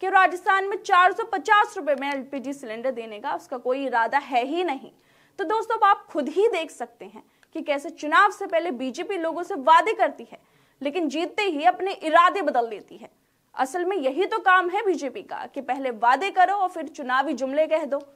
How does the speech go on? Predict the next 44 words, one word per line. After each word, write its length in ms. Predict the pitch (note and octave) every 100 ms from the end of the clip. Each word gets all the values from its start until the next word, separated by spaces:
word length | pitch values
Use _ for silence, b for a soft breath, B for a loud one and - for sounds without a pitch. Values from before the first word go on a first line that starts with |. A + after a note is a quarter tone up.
| b b b
इससे 200 | C#4 F4+
पहले 320 | E4 D#4 E4+
भी 100 | G4
वो 120 | G4+ F#4
बोल 220 | E4+ F#4+
चुकी 260 | D#4+ D#4+ E4+
है 200 | E4+ E4+
कि 120 | F4 F4
हर 200 | C#4 C#4
बैंक 220 | D#4+ E4
में 120 | E4
पन्द्रह 320 | D#4+ C#4 C4 A#3+
लाख 320 | A#3+ D4+ D#4
रुपए 180 | - E4+
आएंगे, 360 | E4 D#4+ D#4+ E4 -
लेकिन 260 | C4 D4 D#4+
ऐसा 220 | D4 D#4+
हुआ? 300 | D4 F4 E4 _ _ _
नहीं 340 | C4 C4 F#4 F#4+
हुआ। 240 | C#4+ - - b b b
इसे 240 | - C#4 G4
भी 120 | G4
चुनावी 420 | G4 D#4 D4+ F4
जुमला 320 | C4 D4+ F4+ D#4
बताकर 460 | C4+ F#3 G#3 E4+
अपने 220 | G4 F#4 C#4+
झूठे 400 | - C#4+ E4 G#4+
वादों 340 | D4+ C4 A#3+
की 100 | A#3
लिस्ट 260 | A#3 A#3+ -
में 140 | A#3 E4 _ _
शामिल 400 | - E4 D#4+ C#4
कर 160 | A3+
दिया 180 | G3+ F3
गया। 240 | - G#2 - _ -
और 80 | C4+
अब 100 | C#4
फिर 240 | C#4 G#4 A#4+
एक 260 | G4+ C4
बार 220 | A3 D#3+ - _ b b b
बीजेपी 400 | B3 C#4 F4+ G4+
ने 100 | G4+
अपनी 220 | G4 F4+ F#4+
पुरानी 440 | F#4+ F#4+ G4